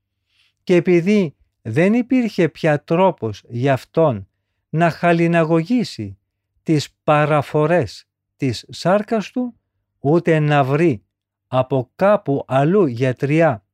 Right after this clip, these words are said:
στον πειρασμό του, είχε αποφασίσει να εγκαταλείψει πια τη μοναχική ζωή και να γυρίσει στον κόσμο για να παντρευτεί.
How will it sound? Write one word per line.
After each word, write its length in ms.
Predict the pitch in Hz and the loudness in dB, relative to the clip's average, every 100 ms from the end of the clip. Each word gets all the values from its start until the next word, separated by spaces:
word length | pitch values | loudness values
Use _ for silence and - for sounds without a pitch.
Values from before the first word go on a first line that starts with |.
| _ | _
στον 340 | - 165 143 | -6 -2 -2
πειρασμό 640 | 131 135 120 107 117 139 170 | -2 -2 -2 -2 -2 -2 -2
του, 240 | 254 277 _ _ _ _ _ _ | -6 -8 _ _ _ _ _ _
είχε 320 | - 175 185 165 | -2 0 2 0
αποφασίσει 1000 | 143 127 123 110 - 202 208 262 262 - _ _ _ | -2 -4 -4 -6 -2 -2 -2 -6 -6 -10 _ _ _
να 160 | 135 | -2
εγκαταλείψει 1120 | 156 151 156 147 156 165 240 233 - 123 104 - | 0 2 0 2 0 2 0 -2 -6 -6 -6 -10
πια 460 | - - 170 131 - _ | -20 -2 0 0 -4 _
τη 120 | _ 151 | _ 0
μοναχική 640 | 143 139 117 139 - 170 | 0 0 -4 -8 -2 -2
ζωή 440 | 123 135 170 220 - _ _ _ _ | 0 -2 -2 -4 -10 _ _ _ _
και 140 | - 165 | -2 2
να 120 | 165 | 2
γυρίσει 680 | 147 151 160 202 - 196 | 2 2 2 0 -2 -6
στον 360 | 175 - 131 120 | -4 -2 -2 -2
κόσμο 600 | - 165 202 226 262 254 _ _ _ | 0 0 0 -4 -6 -8 _ _ _
για 160 | 139 147 | -4 -2
να 120 | 139 | -2
παντρευτεί. 680 | 143 131 131 - 131 90 | -2 -2 -4 -4 -6 -8